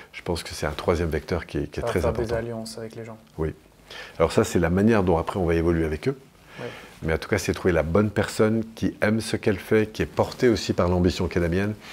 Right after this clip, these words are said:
Speaker 1: qui est inspirée par les mentors qui sont les miens,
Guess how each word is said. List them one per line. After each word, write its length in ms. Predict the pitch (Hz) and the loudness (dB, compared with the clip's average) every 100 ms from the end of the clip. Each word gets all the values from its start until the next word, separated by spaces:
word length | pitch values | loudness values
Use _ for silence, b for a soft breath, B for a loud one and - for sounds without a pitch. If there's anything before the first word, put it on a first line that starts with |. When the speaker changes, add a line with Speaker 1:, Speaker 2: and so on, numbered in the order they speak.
| B B B B - | B B B B -18
Speaker 1:
qui 440 | - 90 85 87 87 | -10 -2 0 2 0
est 180 | 92 87 | -2 0
inspirée 440 | 104 - - 101 104 | 0 2 4 6 6
par 200 | 85 80 | 4 2
les 120 | 85 | 2
mentors 320 | 87 87 92 | 2 2 0
qui 60 | - | -2
sont 100 | 85 | -2
les 80 | |
miens, 160 | 80 107 | -2 -4